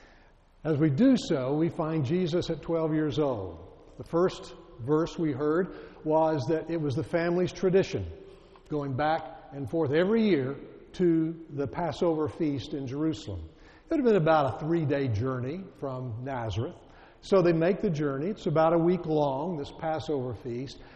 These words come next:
And then Mary and Joseph leave to go back. They go a day's journey,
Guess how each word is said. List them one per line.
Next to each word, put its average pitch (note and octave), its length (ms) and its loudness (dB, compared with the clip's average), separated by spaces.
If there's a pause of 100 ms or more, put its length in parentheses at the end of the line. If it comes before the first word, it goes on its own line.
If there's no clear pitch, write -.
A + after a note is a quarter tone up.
(140)
And F3 160 2
then E3+ 120 4
Mary G#3 360 6
and F3 100 4
Joseph D#3+ 480 2
leave E3+ 400 4
to D#3+ 80 -2
go C3+ 180 -2
back. C#3+ 400 -4 (520)
They E3+ 100 4
go E3+ 300 6
a C#3+ 60 4
day's E3+ 400 2
journey, D#3 560 0